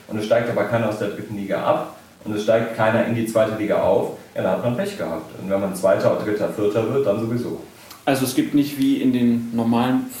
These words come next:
Speaker 2: Fußballligen, in den Fußballwettbewerben klare geregelte Auf- und Abstiege, sondern, äh, das ist je nach Saison verschieden.
Speaker 1: Genau.
Speaker 2: Und wenn ich jetzt, äh, in der zweiten Liga, da, da ist aber diese Begrenzung auf Verbände, gibt's die auch oder ist das dann ab der zweiten, ersten Liga, äh,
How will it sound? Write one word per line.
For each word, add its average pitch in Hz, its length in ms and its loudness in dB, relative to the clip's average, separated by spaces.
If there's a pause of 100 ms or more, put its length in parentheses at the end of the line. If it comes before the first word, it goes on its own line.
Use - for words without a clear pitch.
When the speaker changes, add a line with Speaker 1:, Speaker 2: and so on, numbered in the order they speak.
Speaker 2:
Fußballligen, 131 800 0
in 120 80 2
den 117 140 4 (180)
Fußballwettbewerben 120 1000 2 (380)
klare 117 400 2
geregelte 113 540 0
Auf- 120 160 2
und 120 100 2
Abstiege, 170 580 0
sondern, 127 600 2
äh, 113 180 -2 (140)
das 117 180 -2
ist 127 280 -4 (120)
je 127 140 2
nach 123 140 2
Saison 113 320 -4
verschieden. 87 600 -6
Speaker 1:
Genau. 95 160 0 (560)
Speaker 2:
Und 127 280 2
wenn 131 120 6
ich 139 200 2
jetzt, 135 440 0
äh, 117 160 4
in - 120 0
der 117 120 2
zweiten 147 460 2
Liga, 190 360 2
da, 139 200 2
da 123 160 0
ist 147 160 0
aber 147 100 0
diese 139 160 0
Begrenzung 127 540 0
auf 120 120 0
Verbände, 131 380 2
gibt's 123 220 -2
die - 160 -4
auch 180 340 2
oder 156 420 0
ist - 240 -4
das 139 200 0
dann 139 180 4
ab 123 140 -2
der 123 100 0
zweiten, 120 340 -2
ersten 123 300 -4
Liga, 120 300 0
äh, 113 340 -4